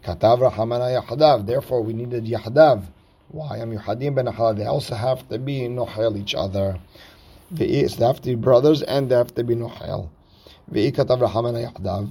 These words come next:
Hava Mina de Miyahade Be'aba Umima. I would have thought Yahdav means that they have the same father and same mother. Tzricha. And therefore, I need Achim, Achim from Bnei Yaakov, that they don't, you don't need the same mother.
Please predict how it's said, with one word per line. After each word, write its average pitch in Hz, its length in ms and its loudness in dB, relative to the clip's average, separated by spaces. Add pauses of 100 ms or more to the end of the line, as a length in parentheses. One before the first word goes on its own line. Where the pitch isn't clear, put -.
(440)
Hava 123 440 2
Mina 131 540 2
de 123 80 0
Miyahade 123 640 0
Be'aba 123 400 2
Umima. 135 420 2 (300)
I - 100 -2
would 139 140 0
have 120 80 -8
thought 127 220 -4
Yahdav 127 600 2
means 123 240 -6
that 120 140 -2
they - 80 -2
have 117 80 -2
the 117 80 -14
same 131 380 -2
father 117 340 2
and 127 100 -4
same 127 180 -2
mother. 143 240 4
Tzricha. 101 840 -2 (340)
And 104 160 -6
therefore, 127 360 4
I 104 100 0
need 120 520 -2 (1300)
Achim, 131 460 0
Achim 123 340 0
from 117 180 -4
Bnei 117 200 0
Yaakov, 120 500 2
that 110 200 -6
they 113 120 -2
don't, 120 260 -4
you 120 80 -2
don't 120 160 -2
need 117 160 -4
the 113 40 -6
same 110 220 -2
mother. 98 300 0